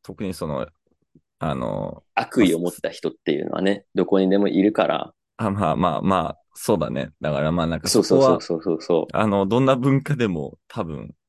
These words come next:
Speaker 2: そうそう、
Speaker 1: ある
Speaker 2: あるある。
Speaker 1: 形でね、うん、
Speaker 2: あるある。
Speaker 1: 現れるんだけど。
Speaker 2: あるある。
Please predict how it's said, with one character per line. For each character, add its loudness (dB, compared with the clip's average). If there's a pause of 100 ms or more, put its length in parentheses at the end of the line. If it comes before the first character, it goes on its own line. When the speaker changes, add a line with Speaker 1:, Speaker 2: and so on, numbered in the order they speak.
Speaker 2:
そ 4
う 4
そ 2
う、 -2
Speaker 1:
あ 4
る 6
Speaker 2:
あ 6
る 4
あ 2
る。 2
Speaker 1:
形 -2
で 2
ね、 0
う -4
ん、 0
Speaker 2:
あ 2
る 2
あ 2
る。 2
Speaker 1:
現 -2
れ -4
る -6
ん -6
だ -6
け -12
ど。 -6
Speaker 2:
あ -6
る -4
あ -8
る。 -12